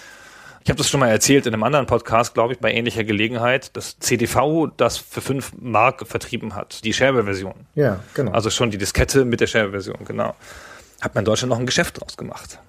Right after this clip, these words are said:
Speaker 2: Ich bin nicht, nicht so ganz so firm in der Geschichte von C D V, aber ich bilde mir ein, dass die am Anfang ihr Geschäft, wie du sagtest, damit gemacht haben, die Shareware-Versionen zu verkaufen,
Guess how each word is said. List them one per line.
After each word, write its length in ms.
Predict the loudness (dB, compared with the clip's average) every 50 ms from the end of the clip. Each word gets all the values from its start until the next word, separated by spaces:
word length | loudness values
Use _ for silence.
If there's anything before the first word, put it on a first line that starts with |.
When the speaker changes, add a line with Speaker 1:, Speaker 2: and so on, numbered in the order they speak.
| _ _ _ _ _
Speaker 2:
Ich 160 | -4 0 2
bin 120 | 2 4
nicht, 200 | 4 2 2 0
nicht 200 | 0 0 0 0
so 100 | -2 2
ganz 180 | 2 2 0 0
so 80 | -4
firm 220 | 0 0 2 4 6
in 60 | 6
der 200 | 6 6 6 4
Geschichte 360 | 2 0 -2 -2 -2 -2 -2
von 140 | -2 0 -2
C 140 | -2 -2 -2
D 80 | -4
V, 260 | -4 -4 -2 0 2 2
aber 140 | 2 2
ich 160 | 0 -2 0 0
bilde 220 | 0 2 4 4
mir 180 | 2 2 0 0
ein, 160 | 0 0 2
dass 160 | 0 0 0
die 140 | 0 -2 -2
am 100 | -2 0
Anfang 480 | 0 0 0 0 2 2 2 2 2 0 -4 -14 -20 _
ihr 120 | 0 2 2
Geschäft, 380 | 2 2 2 2 2 2 -2
wie 80 | -2 0
du 80 | 2
sagtest, 360 | 4 4 2 2 2 -4 0 0
damit 180 | 0 0 0
gemacht 260 | -2 -2 -4 -4 -4
haben, 140 | -4 -4 -2
die 80 | -2 -2
Shareware-Versionen 720 | -2 4 4 4 6 6 4 4 2 0 0 -2 0 0 0
zu 120 | -2 -4
verkaufen, 640 | -4 -4 -4 -2 -2 -2 -2 -2 -2 -2 -2 -2 -2